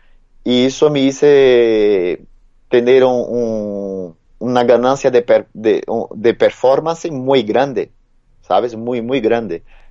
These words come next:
Cambió completamente. Puedo decirte, Nacho, que cambió completamente. Y si alguien quiere, eh, un consejo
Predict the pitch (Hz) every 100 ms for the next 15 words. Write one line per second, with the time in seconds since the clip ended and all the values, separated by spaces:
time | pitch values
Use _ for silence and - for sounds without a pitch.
0 | - 127 135 160 160 147 139 117 107 87
1 | 92 123 135 123 107 131 127 123 120 123
2 | - 139 - 107 - 123 113 117 120 113
3 | 101 95 92 90 87 - _ - _ -
4 | 107 - 131 135 139 143 135 - 135 135
5 | 131 127 120 120 113 - - _ - 120
6 | 107 104 98 95 92 87 85 _ _ 131
7 | 131 131 123 151 139 - 131